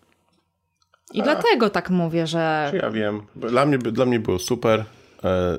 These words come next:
Speaker 2: in-, inną fajną rzeczą to jest to, że na Hawajach nie ma węży, na przykład.
Speaker 1: No to fajnie.
Speaker 2: E, chociaż tam ktoś tam pewnie gdzieś z raz przywiózł i może gdzieś tam, jak jest, masz duże szczęście, to spotkasz, ale w ogóle nie ma.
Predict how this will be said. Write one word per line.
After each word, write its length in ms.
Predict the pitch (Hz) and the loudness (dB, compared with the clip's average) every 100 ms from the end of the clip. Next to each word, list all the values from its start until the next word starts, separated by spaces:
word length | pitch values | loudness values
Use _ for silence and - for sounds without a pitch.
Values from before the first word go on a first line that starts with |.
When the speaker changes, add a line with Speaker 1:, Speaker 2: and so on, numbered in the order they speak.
| - | -2
Speaker 2:
in-, 220 | 117 113 | 0 0
inną 280 | 107 117 110 | 2 2 0
fajną 320 | 107 104 101 | 0 0 0
rzeczą 260 | 98 101 98 | 0 -2 -4
to 100 | 98 | -4
jest 100 | - | -2
to, 80 | |
że 140 | 92 95 | -2 0
na 240 | 92 90 | 0 -2
Hawajach 440 | 87 92 92 87 - | -2 -2 0 0 -2
nie 80 | |
ma 120 | 90 87 | -2 0
węży, 420 | 95 95 98 98 - _ | 0 -2 -4 -8 -10 _
na 80 | 85 | -8
przykład. 440 | 82 - - 90 - _ - - | -6 -8 -8 -10 -10 _ -12 -2
Speaker 1:
No 160 | 220 | -2
to 120 | 262 339 | 0 -2
fajnie. 420 | 190 170 165 170 | -2 -2 -6 -2
Speaker 2:
E, 320 | 95 - 92 - | 0 2 0 -4
chociaż 280 | 98 101 - | -2 -2 0
tam 180 | 104 | -2
ktoś 260 | 95 - 101 | -2 -2 -2
tam 140 | 104 | -2
pewnie 300 | 98 101 101 | -2 -2 0
gdzieś 240 | 92 87 98 | -2 -4 -4
z 80 | 92 | -2
raz 180 | 92 - | -2 -2
przywiózł 440 | - 95 92 - | -2 0 0 -2
i 40 | |
może 240 | 95 90 90 | -2 0 -2
gdzieś 380 | 82 95 90 - | -4 -4 -4 -2
tam, 200 | 90 87 | -2 0
jak 180 | 85 | -2
jest, 260 | 87 82 85 | -6 -8 -6
masz 180 | 87 85 | -6 -4
duże 240 | 95 87 | -4 -4
szczęście, 440 | - - 85 - 90 | -4 -4 -4 -6 -8
to 100 | 82 | -8
spotkasz, 440 | - 92 - 92 | -6 -8 -6 -4
ale 140 | 92 | -2
w 40 | 90 | -2
ogóle 300 | 90 87 85 | -2 -2 0
nie 140 | 87 | 0
ma. 180 | 90 95 | -2 -4